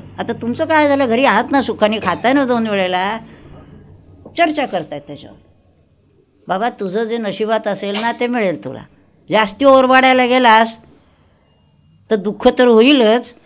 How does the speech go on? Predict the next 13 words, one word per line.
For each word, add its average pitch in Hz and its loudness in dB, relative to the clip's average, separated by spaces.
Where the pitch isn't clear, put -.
आणि 196 -2
तो 233 2
केव्हा 226 4
काढून 233 0
घेईल 233 -2
त्याचा 226 -4
भरोसा 190 -4
नाही, 143 -12
नाही 226 -6
तर 277 4
तुलाच 262 4
जायला 202 0
लागेल. 156 -6